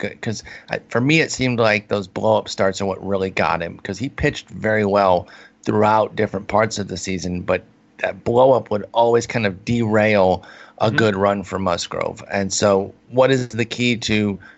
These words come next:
Speaker 1: curbing those and getting that E R A under three finally? Because he's, he's flirted with it, but he hasn't quite gotten, quite gotten there yet. What, what do we need to see from Musgrove to really believe that we're gonna get the, uh, the, the,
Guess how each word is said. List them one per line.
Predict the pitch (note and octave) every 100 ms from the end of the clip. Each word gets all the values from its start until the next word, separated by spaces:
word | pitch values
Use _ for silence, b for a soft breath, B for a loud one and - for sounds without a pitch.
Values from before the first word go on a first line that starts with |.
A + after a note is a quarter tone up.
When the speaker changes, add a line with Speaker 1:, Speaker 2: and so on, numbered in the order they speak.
| B
Speaker 1:
curbing | - C3+ B2+ C3+
those | C3 B2+ C#3 -
and | - A2
getting | A2
that | A2 G2
E | A2+
R | G#2 G2+
A | G#2+
under | G2+ A2 F#2+
three | - A2 G#2
finally? | - F2 F2+ F2+
Because | - G#2
he's, | G2 -
he's | A2 -
flirted | - A#2+ F3+ D3
with | A#2 G2+ -
it, | G2+ - B B B
but | G#2 G2+
he | G2+
hasn't | A2 A2
quite | - A2 G2+
gotten, | A2 G#2+ G#2+ _
quite | - B2+ A2
gotten | B2 B2 A2
there | G2
yet. | G2 G2 G2 b b b
What, | B2 B2+
what | A#2+
do | C3
we | B2+
need | A#2
to | G#2
see | - A2
from | G#2 G2
Musgrove | G2+ G2 - F#2+ -
to | G2
really | F#2+ G2+
believe | F#2+ F#2+ G2
that | F#2+ F#2
we're | F#2
gonna | F#2
get | F2 F#2+ -
the, | G2 F2+ F2+
uh, | E2+ E2 - - -
the, | F2+ F#2
the, | F#2